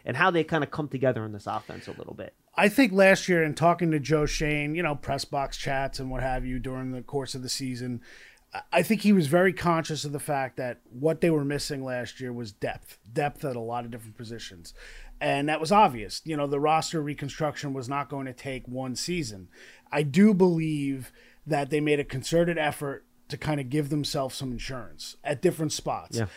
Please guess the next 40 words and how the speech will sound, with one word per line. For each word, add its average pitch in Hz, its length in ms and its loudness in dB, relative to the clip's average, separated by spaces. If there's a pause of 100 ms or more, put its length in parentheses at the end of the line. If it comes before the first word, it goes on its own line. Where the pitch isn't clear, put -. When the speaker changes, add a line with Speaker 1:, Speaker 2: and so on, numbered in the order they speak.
(200)
Speaker 2:
'Cause 170 140 4
everybody's 226 440 8
looking 202 320 4
at 170 180 2
it 151 40 -4
now 156 380 2
and 139 120 -4
saying, 143 320 -2
"Oh, 180 200 4
the 151 100 0
numbers, 156 460 0
the 147 80 -4
numbers, 151 440 -2
where 151 200 0
are 156 80 0
these 151 180 -2
guys 147 240 -2
gonna 139 140 -4
make 139 180 -6
the 131 80 -12
team? 151 380 -4
Where 143 120 -2
are 139 40 -4
they 139 120 -2
gonna 135 140 -6
make 135 200 -8
the 120 40 -14
team?" 165 380 -4 (260)
They 214 80 2
don't 247 140 10
have 233 240 6
to 190 80 -2
make 214 220 2
that 196 140 4
decision 143 640 0 (400)
until 160 640 6
Labor 170 280 6
Day 165 100 6
weekend, 151 480 2
essentially. 131 640 2